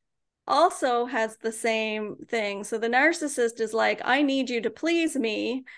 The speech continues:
so that I know that I'm loved." So both of us are se-, seeking the same thing, like, both, you know, um, empaths or narcissists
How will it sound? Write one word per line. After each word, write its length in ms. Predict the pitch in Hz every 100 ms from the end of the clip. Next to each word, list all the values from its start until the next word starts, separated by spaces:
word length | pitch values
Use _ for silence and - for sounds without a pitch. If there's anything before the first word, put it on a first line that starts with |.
| -
so 180 | - 247
that 200 | 196 175
I 180 | 240 247
know 180 | 240 226
that 140 | 214
I'm 260 | 226 262 233
loved." 460 | 202 180 - - -
So 180 | - 269
both 360 | 254 330 381
of 120 | 254
us 400 | 220 214 214 - - -
are 240 | 233 220
se-, 320 | - 302 294
seeking 440 | 294 311 269 247 220
the 100 | 220
same 420 | 254 226 220 269
thing, 480 | 330 277 208 202 247
like, 240 | 220 202
both, 360 | - 226 226 226 - _ _ _
you 160 | 240
know, 420 | 214 202 220 - - -
um, 440 | 220 214 196 185 208 _ _ _
empaths 480 | 220 220 233 214 226
or 80 | 233
narcissists 680 | 208 196 - 214 214 269